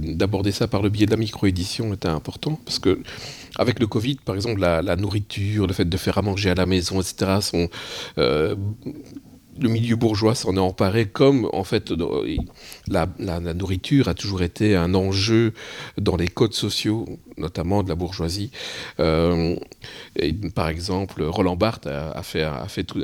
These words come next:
dans Mythologie, a, a fait écrire un article sur, euh, les recettes de, de Marie-Claire,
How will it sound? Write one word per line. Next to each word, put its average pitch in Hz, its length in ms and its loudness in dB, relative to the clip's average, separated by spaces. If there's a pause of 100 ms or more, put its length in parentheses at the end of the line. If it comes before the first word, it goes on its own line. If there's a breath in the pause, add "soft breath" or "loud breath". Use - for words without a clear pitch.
(160)
dans 80 280 -6
Mythologie, 98 720 -2
a, - 240 -4
a 90 120 -2
fait - 160 -4
écrire - 240 -2
un - 20 0
article 92 420 -4
sur, 95 280 -2
euh, 82 180 0
les 90 140 -2
recettes 104 420 -2
de, 85 160 2
de 82 140 -4
Marie-Claire, 92 580 2